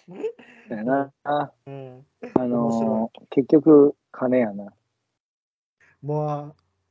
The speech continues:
Speaker 2: ほんと、ぞ-、俗人よ、僕らは。<laughs>
Speaker 1: うん。
Speaker 2: ああ、面白かっ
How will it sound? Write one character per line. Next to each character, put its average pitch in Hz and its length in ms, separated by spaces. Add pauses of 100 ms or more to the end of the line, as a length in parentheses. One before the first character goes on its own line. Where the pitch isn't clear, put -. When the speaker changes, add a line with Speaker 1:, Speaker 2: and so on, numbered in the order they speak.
(140)
Speaker 2:
ほ 143 60
ん 139 100
と、 143 260 (1040)
ぞ-、 - 180 (120)
俗 175 280
人 160 280
よ、 160 200 (160)
僕 123 220
ら 113 120
は。 107 140 (520)
<laughs> 247 1900
Speaker 1:
う - 20
ん。 123 280
Speaker 2:
あ 131 420
あ、 110 80
面 139 260
白 165 200
か 151 120
っ 139 80